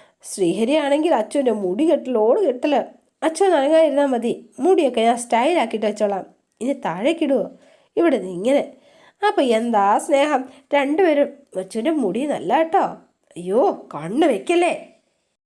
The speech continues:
ഹരി, എൻ്റെ ഏറ്റവും വലിയൊരു ആഗ്രഹമായിരുന്നു സത്യം പറഞ്ഞാൽ എൻ്റെ കൂടെ നിൽക്കുന്ന ഒരു ഹസ്ബൻഡ് വേണം എന്നുള്ളത്.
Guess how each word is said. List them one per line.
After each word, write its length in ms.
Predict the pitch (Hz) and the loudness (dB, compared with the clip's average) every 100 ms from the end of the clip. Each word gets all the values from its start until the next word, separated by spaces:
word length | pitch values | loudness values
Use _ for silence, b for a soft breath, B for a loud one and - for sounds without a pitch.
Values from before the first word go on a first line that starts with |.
| B B | B B
ഹരി, 520 | 226 240 294 269 - b b - | -4 -2 -2 -4 -8 b b -8
എൻ്റെ 220 | 269 302 | -2 0
ഏറ്റവും 520 | 247 190 180 320 370 | 0 -2 -4 -2 0
വലിയൊരു 260 | 294 240 233 | 0 -2 -4
ആഗ്രഹമായിരുന്നു 1000 | 180 185 277 277 247 190 196 214 226 - B B | -6 -8 -8 -6 -4 -4 -6 -4 -4 -4 B B
സത്യം 400 | - 294 311 277 | -10 -6 -2 0
പറഞ്ഞാൽ 320 | 254 233 220 240 247 | 0 0 0 -2 -2
എൻ്റെ 140 | 302 330 | -4 -2
കൂടെ 440 | - 285 302 320 | 0 2 2 2
നിൽക്കുന്ന 300 | 254 247 233 | -2 -4 -4
ഒരു 80 | 240 | -4
ഹസ്ബൻഡ് 500 | 226 202 196 240 269 | -2 -4 -4 -4 -2
വേണം 340 | 220 185 220 - | -2 -2 -4 -8
എന്നുള്ളത്. 480 | 220 220 202 196 | -6 -2 0 0